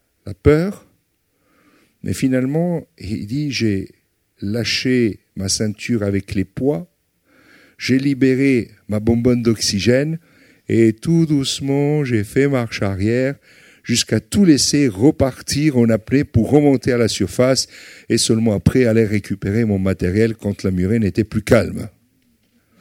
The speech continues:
Frères et sœurs, cela pour dire que parfois nos situations nous amènent et nous enfilent dans des problèmes, pas des moindres, et ça nous oblige à délester ce qui pouvait nous sembler une, une solution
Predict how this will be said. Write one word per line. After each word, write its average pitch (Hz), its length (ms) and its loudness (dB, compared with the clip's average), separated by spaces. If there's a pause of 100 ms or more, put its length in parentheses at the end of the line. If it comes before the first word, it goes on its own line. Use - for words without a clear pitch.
(1000)
Frères 143 240 -2
et 156 40 0
sœurs, 202 280 0
cela 156 260 -2
pour 127 260 -4
dire 160 200 -2
que - 100 -4
parfois 160 760 -4
nos 131 260 -2
situations 131 600 -2
nous 127 220 0
amènent 139 300 0
et 120 140 2
nous 113 120 2
enfilent 120 480 -2
dans 104 160 2
des 101 160 0
problèmes, 123 640 -2 (400)
pas 135 140 -4
des 120 100 0
moindres, 110 420 -2 (1120)
et 104 60 -4
ça 113 160 -2
nous 117 180 0
oblige 113 300 0
à 107 80 2 (180)
délester 120 960 0 (720)
ce - 160 0
qui 147 180 -4
pouvait 135 360 -2
nous 131 100 0
sembler 117 460 -2
une, 101 380 -2 (760)
une 107 100 -2
solution 143 580 2